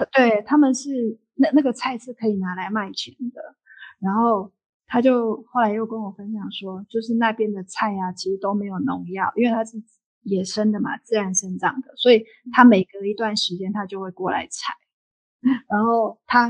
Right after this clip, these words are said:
很可爱，他就会指着呃，就是某一株植物跟我讲说，“那个就是我上次摘过的那个痕迹。”对，所以我觉得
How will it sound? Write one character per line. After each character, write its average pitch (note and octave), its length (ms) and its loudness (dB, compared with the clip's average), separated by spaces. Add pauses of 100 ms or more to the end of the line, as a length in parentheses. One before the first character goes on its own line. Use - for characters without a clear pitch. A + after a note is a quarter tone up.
很 G#3 160 2
可 - 140 -8
爱， G3 240 0
他 G#3 100 -6
就 A3+ 140 -4
会 A3 220 -4 (120)
指 F#3+ 200 -10
着 F#3+ 300 -8 (300)
呃， F#3 300 0
就 A3+ 160 -2
是 A#3+ 60 4
某 F#3 200 2
一 G3 80 -6
株 G#3+ 240 -4
植 F3+ 360 -6
物 G#3+ 160 0
跟 G3+ 180 -10
我 G#3 100 -10
讲 F3+ 200 -12
说 G3 220 -14 (300)
，“那 C#4+ 120 6
个 C#4 120 -2
就 C#4+ 160 -10
是 C#4+ 180 -4
我 A3+ 180 4
上 B3 420 -2
次 A#3+ 260 -6
摘 A#3 320 -2
过 A3+ 240 0
的 G#3+ 100 -10
那 F#3+ 200 -6
个 G3+ 120 -14 (100)
痕 F#3 320 -8
迹。” F#3+ 380 -8 (1200)
对， A3 180 8
所 B3+ 180 4
以 C#4+ 120 4 (360)
我 G#3+ 120 4
觉 A3 160 2
得 A3+ 440 -2